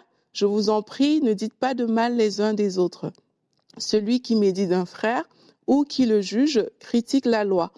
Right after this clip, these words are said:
Il s'érige donc en juge au-dessus d'elle. Mais si tu juges la loi, tu ne l'observes plus, tu t'en fais le censeur. Or, il n'y a qu'un seul législateur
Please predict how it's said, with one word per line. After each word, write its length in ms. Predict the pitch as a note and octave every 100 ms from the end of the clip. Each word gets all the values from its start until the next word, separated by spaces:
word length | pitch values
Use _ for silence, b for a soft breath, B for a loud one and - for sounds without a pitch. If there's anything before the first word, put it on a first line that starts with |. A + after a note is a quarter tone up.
| b b b -
Il 140 | G#3+
s'érige 480 | - G#3+ G3+ A3 G#3
donc 280 | E3+ G#3 -
en 180 | - F#3
juge 320 | F3+ A3+ B3
au-dessus 440 | A3 F#3 F#3 - D#3+
d'elle. 300 | E3+ E2+ - _ _ b b -
Mais 300 | G#3 A3+ G#3
si 200 | - G3
tu 240 | - C4+
juges 280 | B3+ A#3+ G#3+
la 220 | G3 F3
loi, 300 | E3+ G3 A#3+ - -
tu 160 | -
ne 80 | G#3
l'observes 640 | G3+ G#3+ - A#3 B3+ G#3
plus, 320 | G3 G#3 B3 - b b -
tu 160 | B3
t'en 240 | A#3+ A#3+ A3+
fais 340 | - A#3+ B3 -
le 260 | G3+ A3 A#3+
censeur. 580 | - G#3 G3 - F3+ - _ b b b -
Or, 240 | G#3 F#3+ -
il 120 | G#3+
n'y 100 | G3+
a 100 | F#3+
qu'un 220 | - G#3+
seul 320 | G3+ - B3+
législateur 800 | A3+ G3+ G3+ G#3 F#3+ - G3+ A3